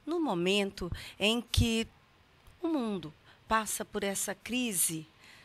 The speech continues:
né, esse, essa, essa crise econômica. Me conta, é, como que você tá passando por essa situação?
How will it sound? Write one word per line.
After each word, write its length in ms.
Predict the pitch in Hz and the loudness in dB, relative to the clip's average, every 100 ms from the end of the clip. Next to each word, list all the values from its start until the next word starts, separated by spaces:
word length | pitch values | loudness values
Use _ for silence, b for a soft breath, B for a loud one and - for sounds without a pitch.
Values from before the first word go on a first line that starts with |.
| B - | B -8
né, 340 | 196 190 190 | -4 0 0
esse, 540 | 190 - 202 185 170 151 - - - B B B B - | 2 2 2 2 0 -2 -6 -6 -16 B B B B -4
essa, 180 | 208 - 208 | 0 0 2
essa 200 | - 214 - - | 0 0 -6 -4
crise 640 | 277 285 294 247 170 202 | 2 4 6 4 4 4
econômica. 1120 | 214 - 220 202 202 196 190 175 - 175 160 165 - - B B - | 2 2 0 2 2 2 0 -4 -4 -2 -4 -8 -18 -20 B B -6
Me 100 | 349 | -6
conta, 600 | - 202 170 156 - 160 - B B - | -4 -4 -2 -4 -8 -10 -12 B B -4
é, 480 | 214 214 208 196 - - | -2 0 0 -2 -6 -6
como 220 | 320 370 | -4 -4
que 160 | - 254 | -6 -6
você 680 | 220 208 - - 214 175 - B B B _ | -6 -2 0 2 0 -2 -10 B B B _
tá 80 | 226 | -6
passando 600 | - 208 - 294 262 214 | 2 6 6 6 2 -4
por 160 | 208 196 | -2 -2
essa 320 | 180 - 185 | -2 -6 -4
situação? 960 | - 196 - 185 180 - 190 165 165 | -4 -4 -2 -2 2 4 4 2 -4